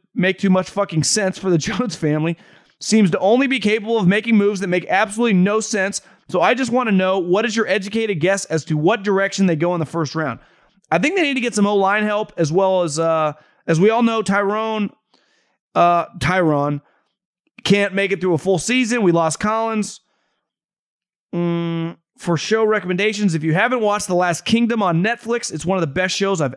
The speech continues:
ever watched. Wow, it's high praise. Might need to check that out. Yeah, we just talked about it. I, I, I would lean line.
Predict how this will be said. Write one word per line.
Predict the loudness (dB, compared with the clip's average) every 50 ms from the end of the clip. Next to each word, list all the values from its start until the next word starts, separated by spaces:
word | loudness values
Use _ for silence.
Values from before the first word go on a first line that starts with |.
| -4 -2
ever | -2 0 0 0
watched. | 0 2 0 0 0 0 -2 -6 -12 -20 -14
Wow, | -6 -4 -4 -4 -4 -6 -12 _ _ _
it's | -8 -4
high | -2 -2 -2
praise. | 0 0 0 0 -2 -4 -10 -18 -20 _ _ _ -20 -20 _ _ _ _ _ _ _
Might | 2 4
need | 4 4 4
to | 2
check | 0 -2 -2 -2
that | -2 -2
out. | 0 -2 -4 -6 _ _ _ _ _ _ _ _ _ _ _ _ _
Yeah, | 2 4
we | 4 4 2
just | 2 0 0
talked | 0 0 0 0 0
about | 0 0 2 0 -2
it. | -2 -2
I, | -2 -2 -2
I, | -2 -2 -4
I | -4 -4 -2 0
would | 2 2 4
lean | 4 4 4 2
line. | 2 2 2 2 0 0 -2 -4 -4